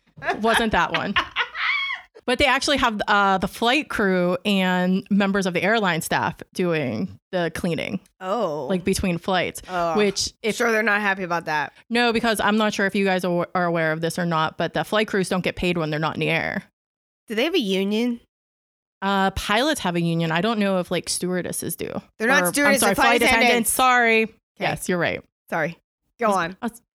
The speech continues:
Speaker 2: I was raised in the eighties. <laughs> But yeah, so if I weren't getting paid to do this,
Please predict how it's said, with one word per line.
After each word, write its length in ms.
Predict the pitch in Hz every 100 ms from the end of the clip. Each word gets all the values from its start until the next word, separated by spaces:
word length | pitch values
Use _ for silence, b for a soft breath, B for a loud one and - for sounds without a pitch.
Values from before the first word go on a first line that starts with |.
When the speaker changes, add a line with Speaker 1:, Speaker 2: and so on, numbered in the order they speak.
| _
Speaker 2:
I 20 |
was 80 | 233
raised 240 | 247 254 254
in 80 |
the 100 | 247 247
eighties. 360 | 240 165 -
<laughs> 480 | - - - - - 147 - _
But 160 | 254 240
yeah, 200 | 254 233
so 240 | - 220
if 260 | 202 202 -
I 140 | 190 240
weren't 200 | 330 269
getting 200 | 233 190
paid 320 | - 202 240
to 60 | 208
do 180 | 175 160
this, 360 | 160 170 -